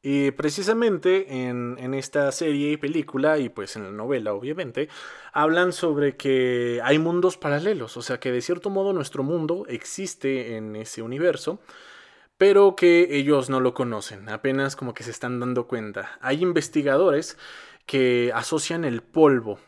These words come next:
Dicen que el polvo, así polvo, polvo, polvo, como el que hay en tu cuarto, polvo. Ese polvo, pero digamos que mágico, especial, es el que une a tu daimonium contigo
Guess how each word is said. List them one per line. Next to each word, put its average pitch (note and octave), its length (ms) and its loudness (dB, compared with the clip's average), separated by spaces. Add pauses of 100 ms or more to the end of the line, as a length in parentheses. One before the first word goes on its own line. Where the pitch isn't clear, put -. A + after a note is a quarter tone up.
(360)
Dicen D3+ 300 0
que D3+ 120 2
el B2+ 100 2
polvo, F#3+ 460 8
así D#4 240 4
polvo, A3+ 400 4
polvo, E3 340 0
polvo, B2+ 300 -2
como A2+ 180 -10
el A2+ 80 -10
que D#3 80 -4
hay F#3+ 80 0
en G#3 80 -4
tu F#3+ 80 -6
cuarto, - 340 0 (120)
polvo. D3+ 400 4 (440)
Ese F3+ 240 4
polvo, G#3 560 6
pero A#2+ 280 2
digamos B2+ 320 0
que G#2 160 -10
mágico, A#2 580 -8
especial, E3 640 -4 (340)
es C#3+ 160 2
el F#3 100 4
que D#3+ 140 2
une E3+ 300 2
a D#3 80 -4
tu D3 100 0
daimonium D3+ 680 2
contigo B2 720 -6